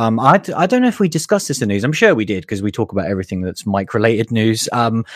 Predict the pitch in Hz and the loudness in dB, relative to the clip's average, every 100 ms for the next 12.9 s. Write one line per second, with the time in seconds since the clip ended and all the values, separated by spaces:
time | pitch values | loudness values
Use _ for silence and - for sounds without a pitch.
0 | - - 143 180 196 170 185 - 170 151 | -20 -2 0 0 0 2 2 2 2 4
1 | 135 - 131 - - - - 120 110 110 | 4 2 -2 -2 -8 -10 -4 -2 0 0
2 | 110 123 107 101 104 - 104 95 98 85 | 0 0 -2 -6 -10 -8 -8 -4 -4 -4
3 | 69 - - - 120 110 107 101 - - | -8 -10 -12 -6 0 2 2 0 -4 -20
4 | - - 117 113 110 104 113 131 151 - | -20 -8 -2 0 0 -2 4 6 6 2
5 | - 131 131 120 113 - - 113 107 113 | -2 -2 0 0 0 -4 -4 -4 -4 -4
6 | 131 135 131 127 110 110 104 78 67 - | -2 -2 -2 -4 0 2 2 0 -4 -10
7 | - - 104 101 98 101 - 104 107 117 | -14 -8 -2 0 0 -2 -2 -2 2 2
8 | 113 98 80 90 - 104 107 113 101 87 | 2 0 -4 -4 -4 0 2 0 0 -4
9 | 64 62 95 - 92 107 - 117 120 - | -4 -6 -6 -8 -6 -6 0 0 0 -6
10 | - 113 107 104 101 101 - 104 101 - | -4 -2 -2 0 0 -2 -2 -2 -2 0
11 | 143 135 123 127 117 - 127 123 113 120 | 2 2 0 -2 -2 -2 -4 -2 -2 -2
12 | 113 - 123 107 101 95 98 95 | -2 -2 -2 0 -2 -2 -2 -2